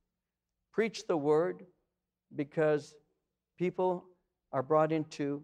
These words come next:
a catastrophe through bad doctrine. Give out God's word, because as you give God's word out,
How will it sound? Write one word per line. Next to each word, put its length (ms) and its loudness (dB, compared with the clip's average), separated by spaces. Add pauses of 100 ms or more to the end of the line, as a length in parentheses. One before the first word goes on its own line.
(140)
a 80 -8
catastrophe 1000 -6 (280)
through 120 -6
bad 420 -2
doctrine. 560 -4 (460)
Give 260 2
out 300 2 (180)
God's 380 0
word, 400 -4 (320)
because 320 -2
as 120 -2
you 100 -6
give 440 -2
God's 400 0
word 400 -2 (100)
out, 320 -2